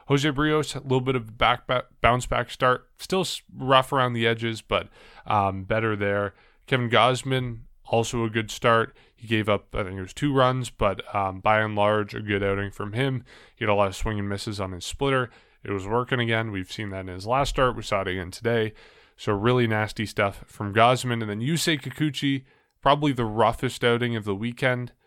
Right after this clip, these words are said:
But still, if that's roughest outing of the weekend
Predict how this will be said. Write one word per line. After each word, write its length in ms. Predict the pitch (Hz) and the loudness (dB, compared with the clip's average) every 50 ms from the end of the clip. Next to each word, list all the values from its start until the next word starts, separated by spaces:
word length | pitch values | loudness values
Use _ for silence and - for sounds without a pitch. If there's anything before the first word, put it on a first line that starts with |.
| _ _ _ _ - | _ _ _ _ -10
But 140 | 117 - | -8 -8
still, 380 | - - - 143 131 127 123 120 | -8 -6 0 2 4 6 6 4
if 120 | 107 101 | 2 0
that's 340 | - 117 120 143 143 - - | 0 0 0 0 -2 -4 -4
roughest 460 | 147 151 143 143 - - 139 - - | 0 0 0 0 0 -4 -8 -6 -4
outing 320 | 143 143 135 143 139 135 135 | -4 -2 -2 -4 -4 -4 -6
of 60 | 131 | -6
the 60 | 131 | -6
weekend 500 | 123 131 135 135 - 156 147 143 139 - | -6 -6 -6 -6 -4 -6 -4 -6 -8 -14